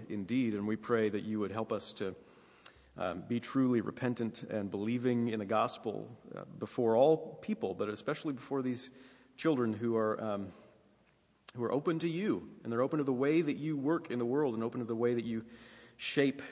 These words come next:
their lives, um, sometimes without even knowing it. We, we pray that our participation in their lives and in what you're doing in their lives, um, would not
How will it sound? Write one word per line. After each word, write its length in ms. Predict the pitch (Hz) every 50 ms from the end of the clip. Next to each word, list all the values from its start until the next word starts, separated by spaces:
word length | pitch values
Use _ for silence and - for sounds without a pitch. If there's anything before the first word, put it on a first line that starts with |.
| - -
their 300 | - 120 120 123 120 120
lives, 760 | 117 113 113 117 120 117 110 95 90 90 92 - - - - - -
um, 260 | 110 104 98 92 95 107
sometimes 380 | - 127 143 180 180 175 156
without 240 | 165 165 160 160 151
even 200 | 156 156 151 139
knowing 260 | 139 147 170 156 104
it. 100 | - - - -
We, 260 | - 110 113 110 110 - - - - - - - - - - _ _
we 120 | - 127 123
pray 320 | 127 - 151 143 143 139
that 280 | 127 123 123 117 - -
our 300 | - 120 135 147 151 135
participation 880 | - 131 120 123 - 123 - 117 110 - 123 117 113 - 120 117 113
in 180 | - 131 127 120
their 180 | 117 117 113
lives 360 | 110 104 101 101 98 101 95
and 100 | 110 104
in 100 | 101 101
what 140 | 104 110 -
you're 300 | - 110 117 123 127 123
doing 460 | 113 104 127 143 147 135 110 95 90
in 100 | 95 95
their 120 | 92 90 92
lives, 640 | 92 90 87 85 85 90 92 95 - - - - - - - _ - - 107
um, 220 | 98 92 - 98 - _ _ _ _ _ _ - - -
would 200 | - 90 98 95
not 500 | 107 107 113 110 110 - - - - -